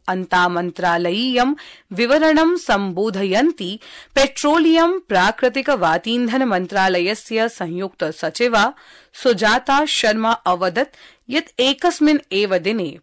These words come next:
प्रायः पञ्च किलोग्राम सिलिण्डर इत्यस्य विक्रयणं प्रायः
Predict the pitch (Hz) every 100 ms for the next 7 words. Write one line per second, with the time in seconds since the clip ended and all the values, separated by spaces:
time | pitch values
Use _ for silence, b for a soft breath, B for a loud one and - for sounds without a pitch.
0 | - 185 180 180 185 190 - 185 214 214
1 | 185 190 180 202 220 208 226 - 196 208
2 | 214 220 - 190 - - 247 254 - 254
3 | 285 285 156 190 - 285 320 269 220 220
4 | 262 B B B - 247 254 285 277